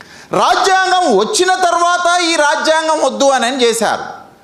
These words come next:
పంతొమ్మిది వందల డెబ్భైల తర్వాత ఇంకొద్ది మంది కూడా ఈ రాజ్యాంగం వద్దు అని, అని చెప్పి దాడి చేశారు. మొత్తంగా రాజ్యాంగం వద్దు అనేటటువంటి వాళ్ళు రెండు రకాలు.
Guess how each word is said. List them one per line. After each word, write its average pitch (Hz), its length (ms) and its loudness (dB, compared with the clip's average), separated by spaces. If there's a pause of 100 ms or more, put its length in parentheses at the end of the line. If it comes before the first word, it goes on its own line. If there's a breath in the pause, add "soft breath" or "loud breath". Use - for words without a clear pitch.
(300 loud breath)
పంతొమ్మిది 214 460 0
వందల 226 300 0
డెబ్భైల 170 500 0
తర్వాత 277 760 2
ఇంకొద్ది 214 440 -2
మంది 240 260 0
కూడా 240 320 2
ఈ 233 140 0
రాజ్యాంగం 190 680 0
వద్దు 156 300 0
అని, 170 120 -2
అని 156 120 -4
చెప్పి 131 280 -4
దాడి 139 280 -2
చేశారు. 104 400 -4 (1700 loud breath)
మొత్తంగా 262 640 0
రాజ్యాంగం 233 840 0
వద్దు 180 280 0
అనేటటువంటి 180 680 -2
వాళ్ళు 139 300 0
రెండు 151 340 0
రకాలు. 87 460 -2